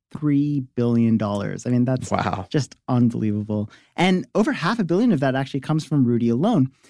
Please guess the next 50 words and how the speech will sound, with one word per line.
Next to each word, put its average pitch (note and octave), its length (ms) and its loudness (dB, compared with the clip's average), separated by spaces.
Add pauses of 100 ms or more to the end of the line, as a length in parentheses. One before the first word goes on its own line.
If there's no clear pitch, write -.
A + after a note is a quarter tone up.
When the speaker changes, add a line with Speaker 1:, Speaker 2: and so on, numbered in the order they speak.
(160)
Speaker 1:
But G3+ 240 2 (160)
other A#3 260 2
wine E3+ 320 2
industry C#3+ 360 0
estimates C3 400 0
say C3 160 0
that B2+ 240 0
at D3+ 140 -6
this C3+ 140 -4
point, - 440 -2
around F#3+ 400 -2
twenty G3+ 400 0
percent G3+ 320 0
of F#3 80 0
all F#3 160 0
wine F3 260 0
in F3+ 120 -2
circulation E3+ 500 -2
is D3 100 -2
counterfeit. F#3+ 460 -2 (420)
So A#3+ 300 4 (320)
I A3 100 0
guess, D#4+ 240 -4
like, G#3+ 240 0
the E3+ 80 4
need E3 460 4
for E3 120 0
wine C#3 280 2
authentication A#2+ 640 -2
is A2 100 -2
definitely A2+ 320 -4
there. C4 320 0
And F#3 240 2 (320)
consultants B3+ 480 -2
like E3 180 0
Downey D#3 380 2
have E3 100 2
actually E3 260 -2
been E3 100 -2
stepping D3 420 0
up C#3+ 180 0
to - 80 -2
meet A#2 200 2
the B2 60 -6
challenge D3+ 360 0
in A#2 100 0
lots A2 220 -4
of A2 60 -8
different - 260 -6
ways. D#3+ 320 0